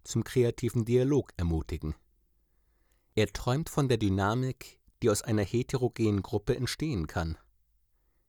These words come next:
Immer wieder erfindet er Formen und Formate, bei denen viele mitwirken können und sollen. Er vernetzt Orte und Menschen, zwängt Genres und Künste auf engstem Raum zusammen,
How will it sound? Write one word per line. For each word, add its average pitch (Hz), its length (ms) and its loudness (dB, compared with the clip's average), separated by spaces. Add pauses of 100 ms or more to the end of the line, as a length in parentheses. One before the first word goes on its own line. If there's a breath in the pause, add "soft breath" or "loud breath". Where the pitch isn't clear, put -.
(240)
Immer 127 300 4
wieder 110 460 2 (120)
erfindet 107 380 0
er 90 80 -6
Formen 110 640 0
und 90 140 -6
Formate, 104 720 0 (440 soft breath)
bei 113 120 0
denen 107 240 2
viele 156 340 -2
mitwirken 98 540 -2
können 87 420 -2 (380)
und 80 180 0
sollen. 82 380 -4 (1200)
Er 104 100 0
vernetzt - 480 -2
Orte 139 320 0
und 104 220 -2
Menschen, 104 520 -2 (360)
zwängt 107 320 0
Genres 127 420 0
und 101 200 -4
Künste - 420 -2
auf 101 180 -4
engstem 127 380 0
Raum 117 260 -2
zusammen, 95 540 0